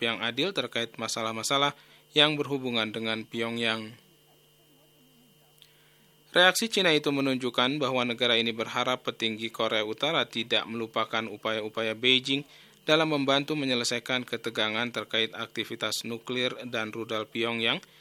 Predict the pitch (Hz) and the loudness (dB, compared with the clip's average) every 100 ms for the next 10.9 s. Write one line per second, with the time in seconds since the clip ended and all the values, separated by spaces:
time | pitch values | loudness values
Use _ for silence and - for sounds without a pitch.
0 | - - 151 156 151 147 143 139 139 - | -20 -6 0 2 2 2 0 0 -2 0
1 | - 131 127 123 117 117 113 113 110 107 | 2 2 0 0 0 0 -4 -4 -4 -4
2 | - 117 117 117 110 110 107 107 110 110 | -2 -2 0 -2 -4 -4 -6 -4 -4 -2
3 | 110 - 104 117 110 101 - _ _ _ | -4 0 0 2 0 -2 -10 _ _ _
4 | _ _ _ _ _ _ - _ _ _ | _ _ _ _ _ _ -20 _ _ _
5 | _ _ _ _ _ _ - 185 196 214 | _ _ _ _ _ _ 4 4 4 2
6 | 180 160 156 151 147 147 147 135 135 127 | 4 6 6 6 4 4 2 0 0 0
7 | 135 135 135 135 127 123 123 127 175 147 | 2 2 0 -2 -2 0 0 0 0 2
8 | 113 110 117 117 - 107 - 123 117 113 | 2 0 0 0 -2 -4 -4 -2 0 0
9 | 117 123 117 117 117 117 113 113 123 117 | -4 -4 -4 -2 -2 -2 -4 -4 -4 -4
10 | 110 110 113 107 117 117 131 135 | -4 -4 -8 -6 -2 2 4 2